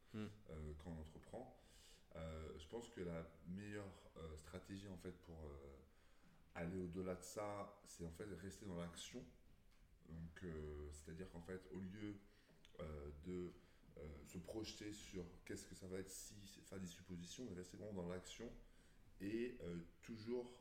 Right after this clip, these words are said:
Speaker 2: le faire pas à pas, un peu ce que disait, euh, Morgane, vraiment faire des petits objectifs petit à petit, euh, dans le temps pour pouvoir, en fait, euh, avancer.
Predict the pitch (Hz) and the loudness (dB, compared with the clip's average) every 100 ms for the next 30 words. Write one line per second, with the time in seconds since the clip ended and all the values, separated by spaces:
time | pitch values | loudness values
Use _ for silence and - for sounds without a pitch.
0 | - 71 90 101 87 - 92 87 92 98 | -6 -2 2 2 0 0 0 2 0 -2
1 | - - - - 90 82 87 82 80 85 | -6 -10 -10 -8 -6 -2 2 2 2 0
2 | 87 92 95 101 - - - 92 98 101 | 0 0 -2 -4 -12 -14 -2 0 0 0
3 | 90 85 - 95 87 - 90 - 92 - | 0 -2 -2 0 0 -2 -8 -6 -8 -2
4 | 92 - 80 95 95 - - - - - | -4 -4 -8 -10 -12 -14 -16 -14 -14 -2
5 | 85 78 80 92 92 - 104 - - - | 0 2 4 4 4 2 -2 -2 -8 -16
6 | - - - 90 98 101 107 95 - 117 | -18 -12 -8 -4 2 6 6 6 4 4
7 | 117 - - - 85 82 80 78 73 - | 4 -6 -10 -2 0 2 2 0 -2 -8
8 | - - - - - 98 101 104 104 - | -14 -14 -14 -16 -6 -2 0 0 0 2
9 | 117 - | 2 2